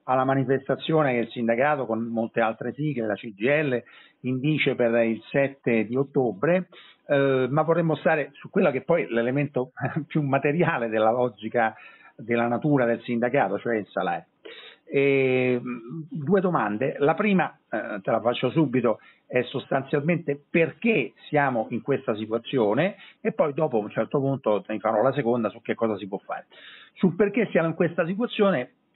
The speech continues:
te la faccio a partire da questa constatazione, cioè, eh, si parla molto del Job Act, delle misure degli ultimi anni, però il problema è che, eh, la situazione salariale italiana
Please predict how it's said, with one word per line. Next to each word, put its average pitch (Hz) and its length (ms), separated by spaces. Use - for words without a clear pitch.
te 160 60
la 170 80
faccio 175 320
a - 40
partire 151 360
da 131 80
questa 123 260
constatazione, 131 720
cioè, 139 180
eh, 113 520
si 135 100
parla 135 260
molto 139 600
del 117 400
Job 113 220
Act, 139 480
delle 113 320
misure 123 400
degli 117 160
ultimi 131 380
anni, 117 340
però 180 180
il 160 60
problema 165 360
è 135 80
che, 127 460
eh, 110 40
la 107 340
situazione 127 480
salariale 135 420
italiana 151 580